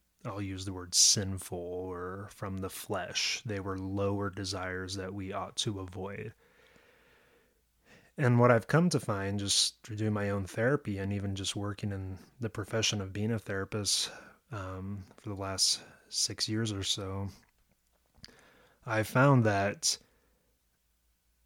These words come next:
the more stringent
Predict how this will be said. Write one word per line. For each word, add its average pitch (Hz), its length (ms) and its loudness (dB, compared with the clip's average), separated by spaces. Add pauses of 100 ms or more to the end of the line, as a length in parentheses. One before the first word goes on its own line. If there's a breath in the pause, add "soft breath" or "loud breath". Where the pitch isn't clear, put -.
(320)
the 113 500 4
more 139 840 6 (200 loud breath)
stringent 127 1120 2